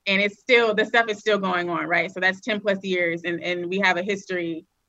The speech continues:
you know, um, Sheree, you talked about going back to slavery times, right? So we've had a history of this. But what I can say is, behind the scenes, there's a lot of policy work,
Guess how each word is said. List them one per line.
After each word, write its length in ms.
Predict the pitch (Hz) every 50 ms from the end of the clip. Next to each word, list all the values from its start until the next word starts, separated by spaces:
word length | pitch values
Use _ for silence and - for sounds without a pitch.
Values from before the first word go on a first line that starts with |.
| _ _ -
you 100 | 185 185
know, 300 | 180 175 170 165 156 -
um, 400 | 170 165 165 160 160 - 64 - _ _ -
Sheree, 240 | - 220 214 196 202
you 80 | 196
talked 260 | 196 208 185 190 190
about 220 | 185 175 165 170 170
going 180 | 180 180 175 170
back 200 | 170 156 160 -
to 60 | 180
slavery 320 | - 180 175 175 170 170 165
times, 220 | 185 147 143 147 165
right? 160 | 165 156 156
So 80 | - 185
we've 140 | 196 196 226
had 160 | 220 214 190
a 40 | 185
history 360 | 214 196 202 - 185 180 170
of 80 | 160
this. 200 | - 160 156 175 _ _ _ _ _ _ _ _ _ _ _ -
But 320 | 190 190 233 240 233 202 208
what 120 | 208 214
I 120 | 220 214 220
can 200 | 226 214 196 196
say 300 | - - 233 247 247 233
is, 560 | 202 214 208 202 196 185 185 175 185 - _ _ _ _ _ _ _ - 190
behind 560 | 202 185 196 202 247 247 262 277 294 294 285
the 60 | 285
scenes, 460 | 302 - 285 285 285 277 277 269 262 -
there's 260 | 196 214 214 214 202
a 60 | 208
lot 180 | 202 196 190 175
of 100 | 185 185
policy 480 | - 233 220 208 196 196 190 - 190 165
work, 200 | 165 160 143